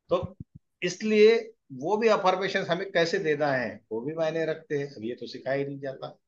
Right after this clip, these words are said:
ये भी सिखाना पड़ता है। इसीलिए बोला कि classes जो होते हैं, classes में खाली classes नहीं होना चाहिए, कुछ तो भी उनके जीवन में परिवर्तन हो।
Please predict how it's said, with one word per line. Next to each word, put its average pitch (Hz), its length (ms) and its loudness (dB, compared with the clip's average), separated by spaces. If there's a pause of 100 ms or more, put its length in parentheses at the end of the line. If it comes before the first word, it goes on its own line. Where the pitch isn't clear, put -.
(760)
ये 185 60 -8
भी 180 120 -8
सिखाना 113 380 -10
पड़ता - 320 -14
है। - 120 -18 (920)
इसीलिए 160 320 -8
बोला 135 240 -6
कि 156 160 -10
classes - 600 -6
जो 131 120 -8
होते 104 220 -12
हैं, 123 160 -14 (260)
classes 113 580 -8
में 147 200 -8
खाली - 200 -10 (160)
classes 139 600 -2
नहीं 165 120 -4
होना 113 200 -6
चाहिए, 92 320 -18 (400)
कुछ 196 240 -6
तो 180 120 -2
भी 170 140 -6
उनके 156 280 -8
जीवन 131 300 -4
में 156 160 -6
परिवर्तन 131 540 -6
हो। 117 240 -12